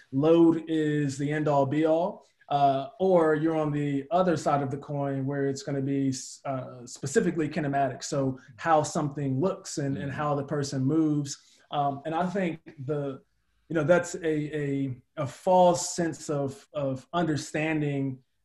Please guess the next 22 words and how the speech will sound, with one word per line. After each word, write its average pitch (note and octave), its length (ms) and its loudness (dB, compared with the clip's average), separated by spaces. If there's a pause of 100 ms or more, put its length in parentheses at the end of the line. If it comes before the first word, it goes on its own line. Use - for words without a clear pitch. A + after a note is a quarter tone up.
this C3+ 680 -4
complexity C#3 800 2
because D3+ 240 -2
we're D#3 100 0
simplifying D3 800 -2
it C3+ 180 -2
and D3 120 -4
we C#3 180 -2
are D#3 500 4 (220)
reducing D3+ 520 0
it C#3 140 -4
down D3 320 -2
to C#3 100 -8
something D3 460 -4
that C3+ 400 -2
I C#3+ 120 -4
think C#3 380 -6
is C3+ 200 -10
trying D#3+ 260 -2
to D3 140 -4
help F3+ 320 0
us G#3+ 400 -4